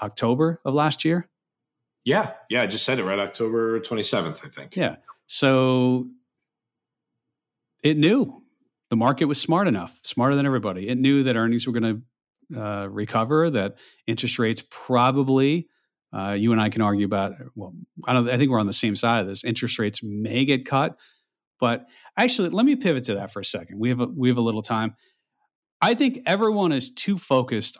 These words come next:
Speaker 1: on this whole, when are they gonna cut? What's the number gonna be?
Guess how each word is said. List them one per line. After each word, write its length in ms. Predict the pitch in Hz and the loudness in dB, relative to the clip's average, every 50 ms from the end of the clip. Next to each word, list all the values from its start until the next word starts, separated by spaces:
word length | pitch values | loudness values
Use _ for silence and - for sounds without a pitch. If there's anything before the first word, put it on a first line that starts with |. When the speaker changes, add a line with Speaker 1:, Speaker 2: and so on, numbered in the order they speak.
| - | -4
Speaker 1:
on 180 | 110 104 104 107 | -2 -2 0 0
this 160 | 107 104 - | -2 -2 -4
whole, 560 | - - 120 113 110 110 110 107 107 107 - _ _ _ _ _ _ _ | -4 -2 -2 0 0 0 -2 -2 -4 -6 -10 _ _ _ _ _ _ _
when 160 | 127 127 139 | 0 2 2
are 60 | 143 | 2
they 80 | 147 139 | 4 2
gonna 140 | 131 123 123 | 2 0 0
cut? 440 | 123 - 117 107 107 104 - - _ _ | -2 -2 0 0 0 0 -4 -10 _ _
What's 200 | - 139 135 - | -4 -2 -2 0
the 80 | - 127 | 2 2
number 260 | 123 120 113 110 110 | 4 4 2 0 -2
gonna 220 | 101 110 101 104 95 | -2 -4 -4 -4 -6
be? 320 | 101 95 95 98 110 | -6 -8 -10 -10 -12